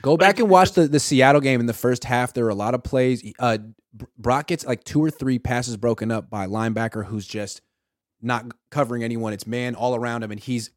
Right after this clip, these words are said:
Speaker 1: keying on Brock's eyes and breaking up slants. And then,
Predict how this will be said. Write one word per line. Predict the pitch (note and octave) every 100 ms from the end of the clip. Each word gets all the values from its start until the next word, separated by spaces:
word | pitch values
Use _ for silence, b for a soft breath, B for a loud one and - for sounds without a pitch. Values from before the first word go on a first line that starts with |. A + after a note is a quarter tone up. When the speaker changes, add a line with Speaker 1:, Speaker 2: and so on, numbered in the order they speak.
| _
Speaker 1:
keying | - C#3 B2+ G#2+
on | G#2 F#2+
Brock's | G#2 G#2 - C3
eyes | D3 C#3+ C#3+ - _ _ -
and | A#2+ A2
breaking | B2 B2 A#2+
up | G2+ -
slants. | A2 G2 D2+ - -
And | C3
then, | C3+ B2+ A#2+